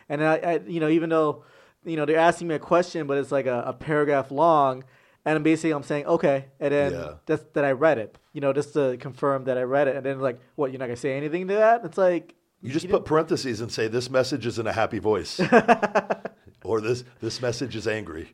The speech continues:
Speaker 1: Right.
Speaker 2: And then you put your text. It's, <laughs> it just eliminate, no, but it happens all the time
Speaker 1: Yeah.
Speaker 2: with things. I don't know. It's, uh,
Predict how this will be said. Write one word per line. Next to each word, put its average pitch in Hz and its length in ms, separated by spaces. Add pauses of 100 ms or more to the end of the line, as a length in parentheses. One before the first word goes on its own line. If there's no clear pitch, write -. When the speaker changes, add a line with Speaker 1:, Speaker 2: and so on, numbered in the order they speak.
Speaker 1:
Right. 139 380
Speaker 2:
And 98 120
then 101 120
you 101 80
put 101 160
your 92 120
text. - 500 (200)
It's, - 280 (320)
<laughs> - 340
it - 60
just 117 260
eliminate, 120 460
no, 127 120
but 113 120
it 120 200
happens 139 320
all 95 140
the 82 100
time 98 420 (120)
Speaker 1:
Yeah. 135 180
Speaker 2:
with 113 80
things. 90 520 (1500)
I 104 120
don't 147 140
know. 127 300
It's, 95 300
uh, 95 380